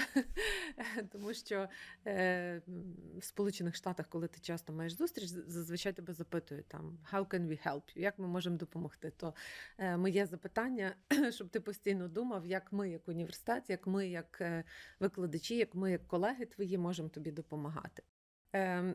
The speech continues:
я знаю, що в найближчі дні в центрі Шептицького має відкриватись виставка, до якої ти причетний. Розкажи трошки про це.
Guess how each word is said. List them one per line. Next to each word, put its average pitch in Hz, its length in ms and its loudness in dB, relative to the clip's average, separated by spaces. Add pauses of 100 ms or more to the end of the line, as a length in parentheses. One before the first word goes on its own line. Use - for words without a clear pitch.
(120)
я 196 280 4
знаю, 262 420 2
що 202 640 0
в - 20 -6
найближчі 190 600 0
дні 202 260 2
в - 60 -8
центрі 208 340 -4
Шептицького 208 640 0
має 190 360 2
відкриватись 165 640 -2
виставка, 175 600 0
до 240 140 2
якої 202 440 2
ти 196 180 -2
причетний. 175 600 0
Розкажи 185 380 2
трошки - 380 -6
про - 160 -8
це. - 180 -8